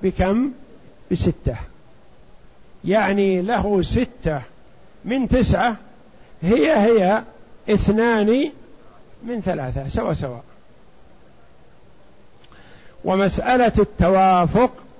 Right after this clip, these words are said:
يعني إذا توافقت الرؤوس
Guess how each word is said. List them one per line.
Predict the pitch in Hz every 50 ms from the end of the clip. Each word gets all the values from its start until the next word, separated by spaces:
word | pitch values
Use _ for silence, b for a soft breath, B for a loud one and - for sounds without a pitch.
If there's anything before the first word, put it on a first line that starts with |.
| - - - -
يعني | 156 170 185 185 180
إذا | 170 180 180 180
توافقت | 165 - 170 185 190 220 247 240 208 175 202 208 - 220 202 - 196
الرؤوس | 185 175 175 180 190 208 220 233 240 226 180 - - -